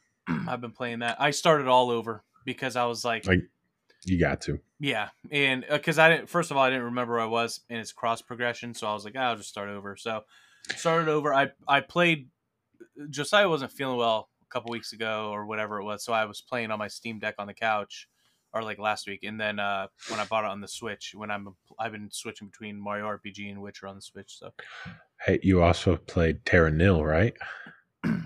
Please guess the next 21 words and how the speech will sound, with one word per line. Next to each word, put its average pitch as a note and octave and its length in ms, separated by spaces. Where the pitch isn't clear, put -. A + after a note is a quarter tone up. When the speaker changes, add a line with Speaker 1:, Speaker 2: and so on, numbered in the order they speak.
Speaker 1:
Oh D#3+ 160
yeah, F#3 240
I A#2+ 80
played D#3 240
a - 20
little D3+ 160
bit C#3 80
of C3 60
that, D3+ 260
and F#3 460
really D3 300
enjoying C#3 440
that. A#2 280
But C#3+ 180
I've C#3+ 160
been C#3+ 160
seeing F3 400
ads C3+ 400
for - 140
this D3 180
game, D3+ 440